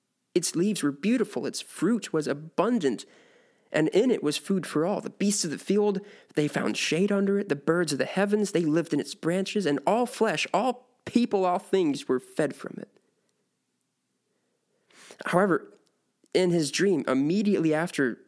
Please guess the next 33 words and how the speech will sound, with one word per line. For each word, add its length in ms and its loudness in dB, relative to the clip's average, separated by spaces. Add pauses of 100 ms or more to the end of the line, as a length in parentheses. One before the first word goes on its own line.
explaining 520 -2
this, 180 -4 (640)
he 120 0
said 280 2
that 100 -2
the 80 -4
tree 220 0
was 180 0
chopped 560 0
up 240 -2 (640)
and 180 4
that 160 0
the 80 0
stump 680 0 (680)
was 140 0
kinda 280 2 (180)
clamped, 680 -2 (160)
kinda 240 0
like, 260 -2
like 240 0
girded 380 2
up, 220 0
clamped 500 0
up 220 0
with 160 -2
an 180 2
iron 340 0
and 240 -4
bronze 380 -2
band. 400 -8 (2750)
Now, 80 -2
Daniel 440 2
explained 680 -4